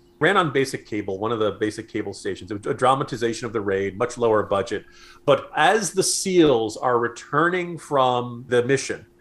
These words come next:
with these exhausted looks on their faces, and the music is swelling, they ran, uh, audio clips of Mitt Romney saying that bin Laden was just one man and that getting him was not the central point of the war on terror. That,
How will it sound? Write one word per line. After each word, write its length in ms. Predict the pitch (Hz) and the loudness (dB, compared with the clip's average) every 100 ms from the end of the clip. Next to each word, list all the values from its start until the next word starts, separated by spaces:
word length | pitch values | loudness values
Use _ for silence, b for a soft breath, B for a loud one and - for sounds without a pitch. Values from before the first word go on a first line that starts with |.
| B B B - | B B B -8
with 100 | 110 | -4
these 160 | 117 | -2
exhausted 640 | 113 98 123 151 156 156 113 | -2 0 2 2 2 0 0
looks 320 | 131 135 - | -2 -2 -2
on 140 | 107 | -2
their 140 | 104 95 | -2 -6
faces, 460 | - 95 - 104 | -6 -8 -8 -8
and 60 | 101 | -8
the 60 | |
music 480 | 101 120 180 175 170 | -6 0 0 0 -6
is 140 | 147 - | -6 -4
swelling, 440 | 135 120 101 92 B B B - | 2 2 2 -6 B B B -4
they 240 | 110 127 | 2 4
ran, 640 | 120 113 120 147 175 185 175 165 - 123 - - - | 4 2 0 0 -2 -4 -8 -12 -20 -20 -20 -20 -8
uh, 40 | - | -2
audio 580 | - 135 160 180 165 | 0 4 4 6 4
clips 480 | 165 - 131 131 - | 4 0 0 0 0
of 140 | 107 107 | -4 -4
Mitt 260 | 120 156 | -6 -6
Romney 520 | 120 135 139 117 92 90 | 0 2 2 -2 -8 -8
saying 340 | - 107 107 | -2 -2 -2
that 160 | 104 107 | -6 -4
bin 140 | 117 | -6
Laden 420 | 110 120 131 123 | 0 2 2 0
was 140 | 110 101 | -6 -6
just 260 | 117 - | -8 -6
one 220 | 113 107 | -4 -4
man 280 | 104 101 98 | -4 -6 -6
and 100 | 95 | -8
that 100 | 95 | -8
getting 280 | - 110 104 | -4 -2 -2
him 140 | 101 98 | -8 -10
was 140 | 98 | -8
not 140 | 101 98 | -10 -10
the 80 | |
central 320 | - 92 - - | -10 -10 -12 -12
point 220 | 101 95 | -8 -8
of 60 | |
the 60 | 92 | -8
war 200 | 92 85 | -6 -8
on 60 | 82 | -10
terror. 280 | - - _ _ _ _ _ _ _ _ _ _ _ - | -14 -14 _ _ _ _ _ _ _ _ _ _ _ 0
That, 260 | 117 - | 0 -2